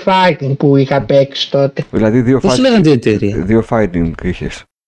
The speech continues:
Speaker 1: Δεν θυμάμαι από ποια εταιρεία
Speaker 3: Τα
Speaker 1: ήταν,
Speaker 3: Κάρα,
Speaker 1: ε.
Speaker 3: τα Κάρα, κάπως λεγόταν την εταιρεία αυτή, κάπως λεγόταν.
Speaker 1: Θυμάμαι,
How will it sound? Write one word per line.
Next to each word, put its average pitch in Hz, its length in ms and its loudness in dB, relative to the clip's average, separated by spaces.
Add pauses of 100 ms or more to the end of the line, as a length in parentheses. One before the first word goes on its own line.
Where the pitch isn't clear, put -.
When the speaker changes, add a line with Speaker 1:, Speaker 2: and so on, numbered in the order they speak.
(140)
Speaker 1:
Δεν 262 220 0
θυμάμαι 202 500 2
από 143 180 2
ποια 147 200 0
εταιρεία 139 500 2
Speaker 3:
Τα 131 80 2
Speaker 1:
ήταν, 131 120 2
Speaker 3:
Κάρα, 127 420 0
Speaker 1:
ε. 151 320 -2
Speaker 3:
τα 110 220 -4
Κάρα, 107 380 -2
κάπως 123 280 -2
λεγόταν 113 240 0 (100)
την 110 100 -4
εταιρεία - 380 -6
αυτή, - 180 -16
κάπως 117 220 -4
λεγόταν. 117 420 -4 (1700)
Speaker 1:
Θυμάμαι, 220 480 4